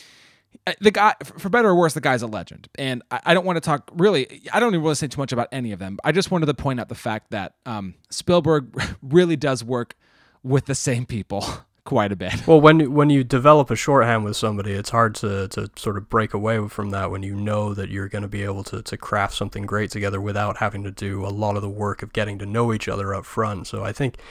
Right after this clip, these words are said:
Speaker 2: I wanna say Michael Kahn has done something like twenty-nine movies with him.
Speaker 1: Yeah, that's, uh, I, I would totally believe it.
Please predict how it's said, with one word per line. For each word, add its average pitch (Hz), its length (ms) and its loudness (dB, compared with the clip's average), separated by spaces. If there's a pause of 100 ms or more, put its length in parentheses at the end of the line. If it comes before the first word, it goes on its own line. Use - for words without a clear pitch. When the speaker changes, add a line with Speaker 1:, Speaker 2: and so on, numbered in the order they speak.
(260)
Speaker 2:
I 110 80 2
wanna 151 300 4
say 120 300 2
Michael 117 340 2
Kahn 113 340 2
has 104 160 -4
done 107 180 -2
something 110 320 -2
like 98 160 -8
twenty-nine 104 640 0
movies 98 380 -4
with - 160 -12
him. - 160 -12 (560)
Speaker 1:
Yeah, 151 180 0 (140)
that's, 123 180 -8
uh, 151 200 -4 (100)
I, 131 200 -2
I 135 140 2
would 175 160 0
totally 151 300 -2
believe 135 240 -4
it. - 160 -12